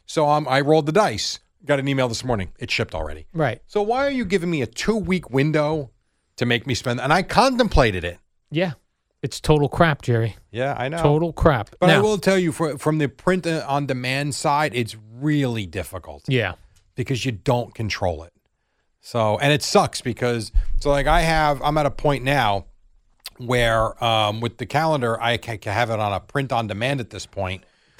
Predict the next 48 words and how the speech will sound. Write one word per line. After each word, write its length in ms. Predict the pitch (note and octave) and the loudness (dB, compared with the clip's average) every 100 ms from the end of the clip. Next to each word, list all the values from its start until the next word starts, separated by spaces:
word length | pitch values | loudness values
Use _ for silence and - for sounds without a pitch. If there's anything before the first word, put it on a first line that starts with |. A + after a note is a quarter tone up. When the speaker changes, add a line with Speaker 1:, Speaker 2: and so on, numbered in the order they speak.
| - - | -18 -4
Speaker 1:
where 120 | A#2+ | 0
I 80 | A2+ | 2
made 200 | A#2 A2 | 2 0
an 80 | A2+ | 0
alternate 640 | A#2 A#2+ - A#2 A2 G#2 | -2 -2 -2 -4 -4 -6
version 680 | G2 B2+ C#3+ D#3 G#2+ F2 F#2 | -6 -2 0 0 -4 -8 -14
so 200 | - A#2 | -10 -6
we 120 | A2 | -6
could 160 | - F#2+ | -8 -8
sell 300 | - F#3+ F#3 | -2 0 -2
some 200 | - B2+ | -4 -6
more, 200 | G2 G2+ | -6 -6
which 200 | G#2 - | -8 -8
didn't 280 | A2+ G2+ F2 | -12 -12 -10
go 140 | G2+ | -8
so 200 | - G#2+ | -6 -6
well 200 | F2+ F#2+ | -4 -2
because 260 | - - - | -2 0 0
I 80 | |
also 280 | A2+ A2 - | 0 0 -2
didn't, 360 | G#2 G#2 G2 F2+ - - - - | -4 -8 -10 -12 -14 -20 -20 -8
um, 440 | A2 G#2 F#2+ F#2 - | -2 0 0 -2 -2
I 80 | |
didn't 200 | A#2 A#2+ | -2 -4
promote 400 | - G#2 G#2 A#2 | -6 -2 0 2
it 60 | A2 | 0
'cause 100 | - | -4
I 40 | |
didn't 120 | A2 G2+ | -2 -2
want 120 | G2 | -2
people 200 | G2+ G2+ | -4 -4
to 60 | |
buy 260 | G2 G#2+ G#2+ | 0 2 2
it 200 | G2+ - - | 0 -4 -10
at 160 | G#2 | -6
this 180 | F#2+ A#2 | -2 -4
point 280 | - G#2+ F#2+ | -4 -6 -4
and 160 | G2+ F#2+ | -4 -4
not 160 | F#2 | -4
sure 120 | - | -4
if 80 | G2 | -6
they 80 | F#2 | -6
were 120 | F2 | -6
gonna 180 | F2+ F2 | -6 -6
get 200 | D#2+ B2 | -2 0
Speaker 2:
Correct, 300 | D3 - - | 0 -2 -6
Speaker 1:
it. 40 | |
Speaker 2:
yeah. 120 | A#2 | -6